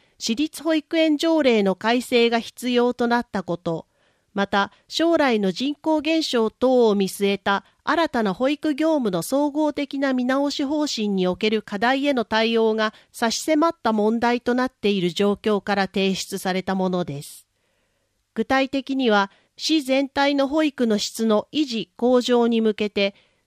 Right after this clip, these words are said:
健やか保育ビジョンにおける市が果たす役割等の具体化を図るため、市内の保育施設の状況を踏まえて、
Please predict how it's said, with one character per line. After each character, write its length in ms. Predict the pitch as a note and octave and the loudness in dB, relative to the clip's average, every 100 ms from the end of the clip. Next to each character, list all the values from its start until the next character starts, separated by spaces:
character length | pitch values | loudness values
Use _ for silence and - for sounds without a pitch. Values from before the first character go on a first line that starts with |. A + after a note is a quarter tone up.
| - - | -18 -6
健 100 | D4+ | 0
や 140 | D4+ D4+ | 0 0
か 160 | D4+ | -2
保 120 | D4+ | 0
育 280 | C#4+ - D4 | 0 0 -2
ビ 100 | D4 | 0
ジ 120 | C4+ | 0
ョ 80 | B3+ | 0
ン 60 | A3+ | 2
に 120 | F#3+ | 2
お 100 | F#3 | 0
け 160 | G3+ G3 | 0 0
る 140 | G3 | 0
市 180 | - D4+ | -2 -2
が 140 | C#4 | -2
果 120 | G#3+ | -4
た 160 | A3 C4 | -4 -4
す 120 | A#3 | 0
役 260 | G#3 F#3+ C4+ | -2 -2 -2
割 240 | C4+ C#4 | -2 -2
等 260 | - C#4 B3+ | -2 0 2
の 120 | G#3 | 0
具 140 | F3 | -2
体 260 | F#3 A3+ A#3 | -2 -2 0
化 180 | A#3 A3+ | 0 0
を 60 | |
図 260 | A3+ A3+ A3+ | 0 -2 -2
る 120 | G#3 | -2
た 120 | G3 | -2
め、 240 | F#3 F3+ E3+ - _ _ - | 0 -2 -4 -12 _ _ -10
市 200 | - D#4+ | -4 2
内 240 | E4 C#4+ | 2 2
の 100 | G3+ | 0
保 160 | C4+ C#4+ | 0 0
育 200 | - D#4+ | 0 -4
施 140 | - | -2
設 260 | D4 - A3+ | -4 -2 0
の 140 | F#3+ | 0
状 220 | G#3 G#3+ | 2 0
況 360 | G#3+ A3 A3 A3 | 0 0 2 2
を 80 | G#3 | 0
踏 140 | A3+ | -2
ま 160 | A3+ G#3 | 0 0
え 100 | F3+ | -2
て、 260 | F3+ D#3+ | -4 -6